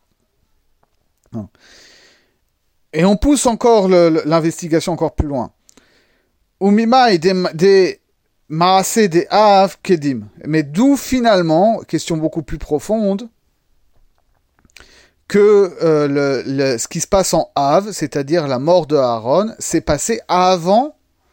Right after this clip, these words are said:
euh, le, le discours de, le dernier discours de Moshe.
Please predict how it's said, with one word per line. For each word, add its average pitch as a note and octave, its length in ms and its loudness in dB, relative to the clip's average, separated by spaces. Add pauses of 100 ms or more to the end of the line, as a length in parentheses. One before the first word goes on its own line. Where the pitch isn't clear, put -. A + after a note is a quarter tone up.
(600)
euh, B2 1040 -4
le, B2 460 -4
le C3 180 -6
discours D#3 560 -2
de, D3 160 -4
le D3+ 140 -2
dernier F3 260 -2
discours D3+ 340 -8
de C#3 100 -6
Moshe. C3+ 260 -8